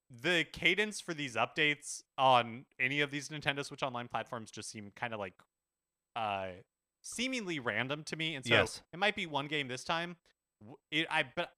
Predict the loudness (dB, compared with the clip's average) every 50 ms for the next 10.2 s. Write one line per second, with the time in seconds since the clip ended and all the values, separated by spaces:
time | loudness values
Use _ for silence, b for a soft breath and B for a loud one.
0 | _ _ 0 0 0 0 0 0 0 0 0 0 -2 -6 -6 -8 -10 -8 -8 -8
1 | -6 -6 -6 -6 -6 -4 0 2 2 4 2 0 -2 -6 -8 -8 -8 -4 -2 0
2 | 0 0 -2 -8 -16 _ _ _ _ _ _ _ _ _ -20 -4 2 4 4 4
3 | 4 2 2 2 2 0 0 -2 -4 -4 -2 0 0 0 0 0 0 0 0 0
4 | -4 -4 -4 -2 -2 -2 -4 -6 -8 -10 -8 -8 -8 -6 -4 -6 -4 -4 -4 -4
5 | -4 -6 -10 -14 -16 -14 -6 -4 -4 -2 0 0 2 2 0 -2 -6 -12 -16 -16
6 | -12 -6 -4 -2 -2 -2 -2 2 6 6 6 8 8 4 2 2 0 -2 -2 -2
7 | -2 -2 -6 _ _ _ _ _ _ 4 8 10 10 10 10 10 10 8 8 6
8 | 6 4 2 -2 -4 -2 0 0 0 0 0 -2 -2 -2 0 2 2 2 2 0
9 | -2 -10 _ _ _ _ _ _ _ _ _ _ 4 6 8 8 8 6 2 -2
10 | -8 -16 -18